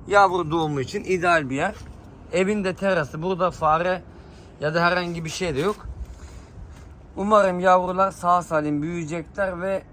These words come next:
e, iki gün, üç gün ya da beş gün sonra artık gözleri açıldığı zaman anneyi aşağıya alıp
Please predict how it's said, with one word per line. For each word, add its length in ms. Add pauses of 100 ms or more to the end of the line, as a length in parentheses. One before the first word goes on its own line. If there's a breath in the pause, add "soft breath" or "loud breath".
e, 360
iki 260
gün, 240 (360)
üç 220
gün 180
ya 160
da 140
beş 220
gün 180
sonra 440
artık 360 (640)
gözleri 460
açıldığı 600
zaman 340 (640 loud breath)
anneyi 480
aşağıya 560
alıp 260